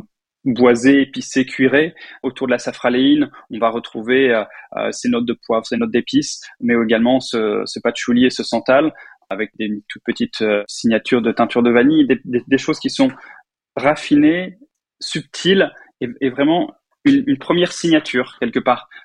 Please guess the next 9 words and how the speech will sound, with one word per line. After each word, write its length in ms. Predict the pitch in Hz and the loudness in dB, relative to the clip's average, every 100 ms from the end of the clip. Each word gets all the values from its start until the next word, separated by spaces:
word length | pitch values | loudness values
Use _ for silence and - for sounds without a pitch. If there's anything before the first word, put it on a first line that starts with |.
| _ - | _ -6
Notre 360 | 139 165 175 151 | 0 0 -2 -8
signature 440 | - 143 131 143 | 0 2 2 0
olfactive, 560 | 131 123 - 143 180 156 - - _ _ - | 0 0 -2 -2 -2 -2 -10 -20 _ _ -6
qui 100 | 143 | -2
était 120 | 160 | 0
là 80 | 196 | 0
pour 220 | 156 135 | -2 -4
dire, 180 | 147 143 | -2 0
voilà, 380 | 147 139 135 | 2 0 -2